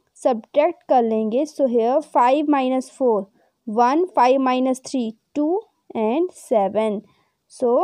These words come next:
here the answer is seven hundred twenty one। क्या किया हमने इसमें, जो हमारे पास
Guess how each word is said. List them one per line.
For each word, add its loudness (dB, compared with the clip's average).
here 2
the -2
answer -2
is -4
seven 2
hundred -2
twenty -2
one। 0
क्या 2
किया 0
हमने 0
इसमें, -4
जो -2
हमारे 0
पास -2